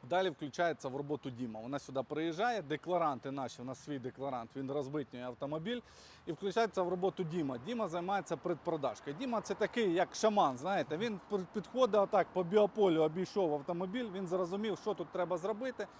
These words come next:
Е, трясучка, там якась десь поліровка дрібна, хімчистка, заміна якихось елементів, а таке є і доволі часто, тому що машини був.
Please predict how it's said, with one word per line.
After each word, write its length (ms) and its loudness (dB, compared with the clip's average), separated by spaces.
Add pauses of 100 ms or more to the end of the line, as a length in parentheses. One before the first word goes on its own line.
(680)
Е, 360 2
трясучка, 1080 0
там 320 0
якась 340 2
десь 200 -2
поліровка 640 4
дрібна, 380 2
хімчистка, 800 -2 (280)
заміна 440 0
якихось 340 -2
елементів, 560 0
а 100 2
таке 300 4
є 240 2
і 60 2
доволі 340 4
часто, 320 2
тому 240 -6
що 120 -8
машини 380 -2
був. 300 0